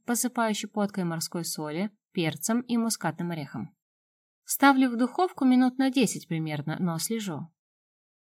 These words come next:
Вся фишка в том, чтобы белок схватился, а серединка осталась жидкой. И вот как раз сводная сможет помакать туда хлеб. Ей вроде как нравится.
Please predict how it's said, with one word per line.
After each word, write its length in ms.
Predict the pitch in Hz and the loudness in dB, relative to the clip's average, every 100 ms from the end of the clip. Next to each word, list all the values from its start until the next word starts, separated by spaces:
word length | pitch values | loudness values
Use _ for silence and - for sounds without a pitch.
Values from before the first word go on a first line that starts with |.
| _ _ | _ _
Вся 280 | - 240 233 | 2 4 4
фишка 400 | 285 285 - 233 | 2 0 0 -4
в 80 | - | 0
том, 220 | 285 262 | 4 4
чтобы 260 | - 226 | 2 -2
белок 400 | 220 247 269 233 | 0 2 2 2
схватился, 840 | - - 170 170 302 302 - 165 151 | -2 -4 -6 -2 0 0 -2 -6 -4
а 140 | 175 | -4
серединка 640 | 190 220 208 185 175 175 208 | -2 -2 -2 -2 -2 -2 -2
осталась 420 | 196 190 180 196 | -2 -2 -4 -2
жидкой. 520 | 214 175 - 156 - _ _ _ _ _ _ _ | -2 -4 -6 -12 -14 _ _ _ _ _ _ _
И 80 | 254 | 0
вот 220 | 285 294 | 2 2
как 200 | 277 269 | 0 2
раз 240 | 330 392 | 0 0
сводная 460 | - 214 254 285 311 | 0 0 0 0 0
сможет 380 | - 262 240 233 | 2 2 2 -2
помакать 540 | 240 240 226 170 160 | -2 -2 -2 -2 -2
туда 260 | 233 208 190 | -2 0 -2
хлеб. 300 | - 147 135 _ _ _ _ _ - | -4 -10 -10 _ _ _ _ _ -2
Ей 300 | 233 247 240 | 2 4 4
вроде 280 | 226 226 226 | 2 0 0
как 200 | 247 - | -2 0
нравится. 600 | 226 156 143 - - | 0 -2 -4 -6 -8